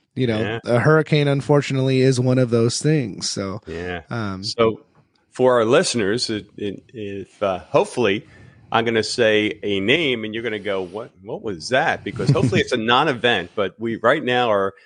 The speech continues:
Speaker 2: looking at what has s-, just become, a, I think, a hurricane, Hurricane Ian.
Speaker 1: Mm-hmm.
Speaker 2: And, um, it's, uh, down below us and it's supposed to track, I guess, along, uh, the, uh, west coast of Florida. And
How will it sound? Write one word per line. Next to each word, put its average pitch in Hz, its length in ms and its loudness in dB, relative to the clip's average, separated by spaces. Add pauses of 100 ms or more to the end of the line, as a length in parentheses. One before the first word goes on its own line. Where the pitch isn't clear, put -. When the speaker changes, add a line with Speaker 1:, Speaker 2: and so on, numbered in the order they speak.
(200)
Speaker 2:
looking 117 340 -2
at 107 260 2
what 110 220 2
has 98 260 -2
s-, - 380 -4
just - 340 0
become, 113 380 0
a, 90 260 -2
I 101 120 -2
think, 135 200 -4
a 90 120 2
hurricane, 104 520 0
Hurricane 117 640 -2
Ian. 120 360 2 (460)
Speaker 1:
Mm-hmm. 110 200 2
Speaker 2:
And, 101 400 0
um, 101 400 -2 (340)
it's, 104 260 -4
uh, 101 200 2 (180)
down 113 260 2
below 120 360 4
us 95 240 -2
and 98 100 -2
it's 92 120 -4
supposed 110 320 -2
to 95 60 0
track, - 380 2
I 92 60 0
guess, 143 220 2
along, 95 420 0
uh, 90 220 -2 (380)
the, 90 320 2
uh, - 20 -6 (240)
west 104 340 0 (160)
coast - 320 0
of - 40 -16
Florida. 98 460 2
And 98 280 -4